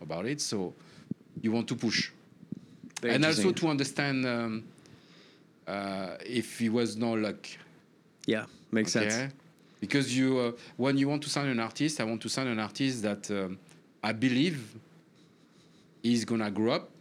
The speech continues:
Speaker 1: and he's gonna grow up and represent Children of Tomorrow in a nice way. So if someone does, like, uh, music and there is ten track, if there is one track, mm, good every ten,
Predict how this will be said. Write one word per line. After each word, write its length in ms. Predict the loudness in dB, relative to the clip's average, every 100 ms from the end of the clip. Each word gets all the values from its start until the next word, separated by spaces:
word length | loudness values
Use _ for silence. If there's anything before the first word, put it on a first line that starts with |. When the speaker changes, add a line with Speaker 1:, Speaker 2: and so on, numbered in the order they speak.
| -20 -12 -2
Speaker 1:
and 120 | 2
he's 160 | 2
gonna 300 | 0 0 0
grow 200 | 2 2
up 120 | 0 -2 -12 -20 -6
and 260 | -2 0 0
represent 440 | 0 0 0 -2 -6 -18 _ -20 -20 -20 _ _ _ -20 -20 _ -20 -20 _ -20 _
Children 280 | 0 2 2
of 80 | 0
Tomorrow 280 | 0 2 2
in 140 | 2
a 60 | 2
nice 360 | 2 2 0
way. 260 | -2 -4 -6 -14 -20 -8
So 400 | -2 2 2 4
if 640 | 4 4 0 -8 -12 -16 -20 -20 -20 -10
someone 480 | -2 0 2 2
does, 300 | 2 0 0
like, 260 | -2 -2 -2
uh, 460 | -2 0 -2 -4 -8 -12 -20 -20 -6
music 520 | 0 2 2 2 0
and 280 | 0 0 0
there 140 | 0 2
is 380 | 0 -2 -10 -16 -20 -4
ten 180 | 0 2
track, 440 | 2 0 0 -2
if 100 | -4
there 120 | -2
is 160 | -2 0
one 240 | 0 0
track, 220 | 0 -2 -4 -10 -10
mm, 300 | -8 -8 -12 -14 -4
good 200 | 2 4
every 260 | 4 2 -2
ten, 400 | -2 -2 -4